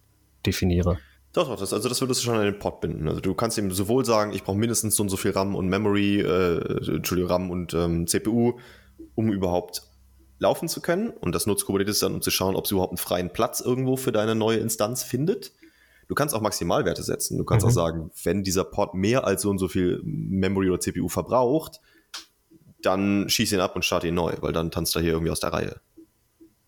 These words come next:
Speaker 1: Okay, das heißt, das ist auch so ein, ähm, äh, Resilience-Mechanismus, damit mir hier irgendwie ein fehlerhafter Pod oder so nicht die komplette Infrastruktur auslastet.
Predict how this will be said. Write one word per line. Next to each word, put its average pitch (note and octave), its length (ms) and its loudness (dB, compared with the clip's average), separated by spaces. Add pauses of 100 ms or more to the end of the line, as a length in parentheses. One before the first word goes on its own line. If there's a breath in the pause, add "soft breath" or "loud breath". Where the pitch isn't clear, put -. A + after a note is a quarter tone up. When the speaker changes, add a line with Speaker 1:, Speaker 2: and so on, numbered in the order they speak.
(880)
Speaker 1:
Okay, A2 240 2
das G2 200 4
heißt, A2 260 6
das G#2 160 4
ist - 80 4
auch G2+ 140 4
so - 160 4
ein, G2 340 6
ähm, F#2+ 360 4 (880 loud breath)
äh, G#2 220 6 (140)
Resilience-Mechanismus, G2+ 1700 4
damit F#2 380 2
mir F#2+ 320 4
hier F#2 260 0
irgendwie F#2+ 500 2
ein F#2 200 2 (240)
fehlerhafter G2+ 580 2
Pod G#2+ 400 0
oder F#2+ 320 4
so F#2+ 320 4 (300)
nicht - 300 -2
die F#2+ 120 4
komplette F#2+ 440 0
Infrastruktur G2 600 0
auslastet. - 580 0